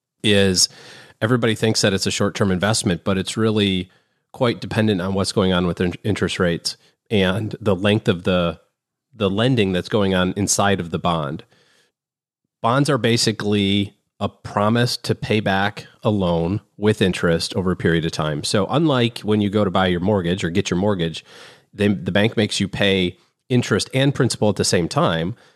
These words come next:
A bond from a company is a lot different. A bond from a company, you just pay interest the whole time, and then you pay the pin-, principal back at the back end. So imagine if that was your mortgage,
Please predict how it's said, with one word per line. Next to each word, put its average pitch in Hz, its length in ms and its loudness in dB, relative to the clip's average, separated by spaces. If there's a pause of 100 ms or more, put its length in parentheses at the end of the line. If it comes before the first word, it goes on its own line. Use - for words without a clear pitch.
(180)
A 92 80 0
bond 117 540 0
from 107 200 -2
a 92 40 -2
company 98 340 2
is 90 80 2
a 95 60 2
lot 90 220 2
different. - 380 -4 (100)
A - 60 -20
bond 113 400 2
from 107 160 0
a 92 40 -2
company, 117 320 0
you 95 140 2
just 110 200 -2
pay 107 100 2
interest - 580 -2 (320)
the 104 100 0
whole 170 200 0
time, 76 420 -6 (480)
and 113 140 2
then 113 60 4
you 113 80 2
pay 117 120 0
the 98 120 -4
pin-, 170 340 0
principal 127 320 -2
back 82 240 0
at 80 60 -4
the - 60 -16
back 85 280 -2
end. - 280 -10 (440)
So - 100 -2
imagine 104 320 2
if 82 60 -2
that 107 180 0
was 85 140 -4
your 80 80 -6
mortgage, 76 420 -8